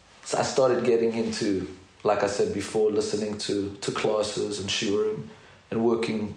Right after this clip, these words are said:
s-, certain things out. And at, and at a certain point,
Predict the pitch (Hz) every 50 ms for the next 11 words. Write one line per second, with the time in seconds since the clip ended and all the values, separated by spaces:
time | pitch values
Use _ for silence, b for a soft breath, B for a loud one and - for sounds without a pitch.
0 | - - - - - - 104 98 101 101 - - 110 113 123 147 156 147 123 117
1 | 117 117 113 - B B B B B B B B B B B B B B B B
2 | B B B B B B B B B B 113 120 120 117 - - 180 180 160 139
3 | - - - 190 175 120 104 95 - -